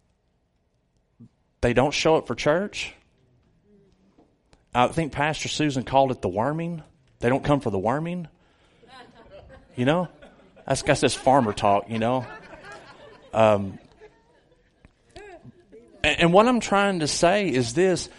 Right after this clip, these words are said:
There are a lot of things that the, when, when we get up on the, on the platform, we're doing our best to operate in the anointing. And when we operate in the anointing,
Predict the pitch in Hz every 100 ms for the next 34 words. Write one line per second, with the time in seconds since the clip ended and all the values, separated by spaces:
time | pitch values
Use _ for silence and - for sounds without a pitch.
0 | - - 160 220 165 139 127 127 143 196
1 | 175 - 143 139 135 123 127 123 120 123
2 | 113 - _ _ _ - 180 185 165 175
3 | 240 208 214 202 185 151 165 165 143 -
4 | 151 160 139 123 - _ - 160 160 -
5 | 110 98 104 110 _ _ _ _ _ _
6 | _ _ _ _ _ _ _ _ _ 110
7 | 170 190 208 196 170 156 160 165 - 139
8 | 156 143 123 123 120 113 110 101 107 107
9 | 98 92 95 - _ _ _ _ _ _
10 | _ _ _ _ _ _ _ _ _ _
11 | _ _ _ _ _ 143 143 151 156 156
12 | 147 196 190 156 151 143 131 117 123 156
13 | 170 - 117 110 110